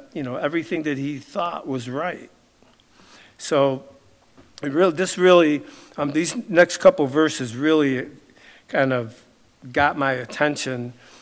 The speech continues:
and really drove that point home. In verses twenty-seven through twenty-nine, it says, "And as he talked with him, he went in and found many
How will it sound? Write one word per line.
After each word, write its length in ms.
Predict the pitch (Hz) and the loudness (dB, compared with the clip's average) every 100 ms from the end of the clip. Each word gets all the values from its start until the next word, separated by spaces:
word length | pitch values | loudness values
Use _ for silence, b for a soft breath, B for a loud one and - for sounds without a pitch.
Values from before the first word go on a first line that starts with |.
| B | B
and 100 | 131 | -6
really 240 | 139 151 139 | 0 0 0
drove 400 | 117 143 151 131 | -2 -2 -2 -2
that 220 | 131 127 | -8 -8
point 300 | - 139 127 | -4 -4 -2
home. 260 | 123 139 131 | -4 -4 -4
In 80 | |
verses 360 | 123 165 175 160 | -2 -4 -2 -8
twenty-seven 640 | - 151 143 - 143 139 127 | -4 -4 -2 0 0 0 -4
through 200 | - 120 | -8 -14
twenty-nine, 880 | - 151 135 123 131 127 113 120 123 b b b b b b b b | -6 -4 -2 -2 -4 -4 -6 -12 -18 b b b b b b b b
it 100 | - | -8
says, 220 | - 147 139 | -2 -2 -2
"And 180 | 135 - | -6 -4
as 240 | 151 156 - | -2 0 -2
he 120 | 151 | -4
talked 420 | - 175 185 - | 0 4 4 2
with 180 | 139 - | -4 -2
him, 440 | 123 120 127 143 - _ b b | -6 -6 -8 -10 -14 _ b b
he 140 | - 151 | -4 0
went 200 | 151 151 | 2 4
in 160 | 165 | 4
and 140 | 160 135 | 2 0
found 420 | 151 143 135 135 | 2 2 2 2
many 440 | 151 170 135 135 | 2 2 0 -4